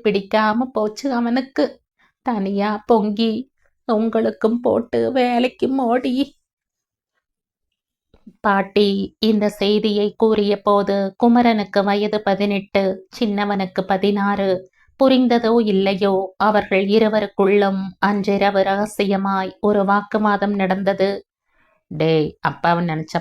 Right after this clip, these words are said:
பாவமா இல்ல?" "இல்ல, அம்மா தான் பாவம்." "என்னடா பாவம்? ஒரு மனுஷனை அவன் பெண்டாட்டி கூட நம்பலைன்னா எப்படி? எப்பவும் சந்தேகப்பட்டுக்கிட்டே இருந்தா டென்ஷன் ஆயிட மாட்டாரா?" "இவரேண்டா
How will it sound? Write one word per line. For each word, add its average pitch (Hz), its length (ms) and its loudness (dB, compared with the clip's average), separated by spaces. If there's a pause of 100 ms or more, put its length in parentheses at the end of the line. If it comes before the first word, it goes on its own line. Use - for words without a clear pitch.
பாவமா 160 580 -2
இல்ல?" 156 160 -2 (720)
"இல்ல, 180 240 2 (260)
அம்மா 165 360 2
தான் 175 240 0
பாவம்." 160 420 0 (480)
"என்னடா 160 460 0
பாவம்? 151 540 0 (220)
ஒரு 165 180 0
மனுஷனை 156 600 -4 (320)
அவன் 160 260 -2
பெண்டாட்டி 160 480 -2
கூட 165 240 -2
நம்பலைன்னா 165 680 -2
எப்படி? 156 420 -2 (460)
எப்பவும் 165 520 0
சந்தேகப்பட்டுக்கிட்டே 160 1040 0
இருந்தா 160 420 -2 (260)
டென்ஷன் 180 440 0
ஆயிட 160 280 0
மாட்டாரா?" 151 580 0 (1120)
"இவரேண்டா 180 600 2